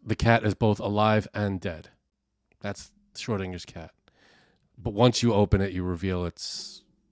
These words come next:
the answer, I guess. But it could be, it's, it's, both are true at the,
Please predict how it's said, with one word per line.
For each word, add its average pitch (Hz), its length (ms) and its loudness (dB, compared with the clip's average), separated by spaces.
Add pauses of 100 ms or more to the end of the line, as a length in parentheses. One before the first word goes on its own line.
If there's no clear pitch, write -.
(960)
the 87 160 -12
answer, 80 400 -16
I 85 40 -18
guess. - 360 -20 (100)
But - 120 -20 (480)
it - 120 -20
could 87 120 -16
be, 92 100 -6 (120)
it's, - 220 -10 (100)
it's, - 320 -8 (1040)
both 113 300 4
are 95 100 -8
true 82 320 -10 (140)
at 87 120 -16
the, - 120 -20